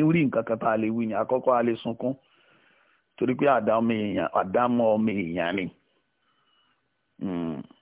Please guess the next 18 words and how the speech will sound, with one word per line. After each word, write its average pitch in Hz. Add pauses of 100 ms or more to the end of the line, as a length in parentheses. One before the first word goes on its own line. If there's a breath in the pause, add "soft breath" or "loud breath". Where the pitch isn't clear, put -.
(260)
Àdámọ́ 127
kí 143
n 127
mọ̀ 120
pé - (280)
àdámọ́ 98
ọmọ 98
ènìyàn. 82 (680)
Ó 101
ní 98
kí -
omi 107
kó -
jáde 120
lẹ́nu 113 (180)
wa. 110 (1400)
Hmm. 71 (840)
Ah. -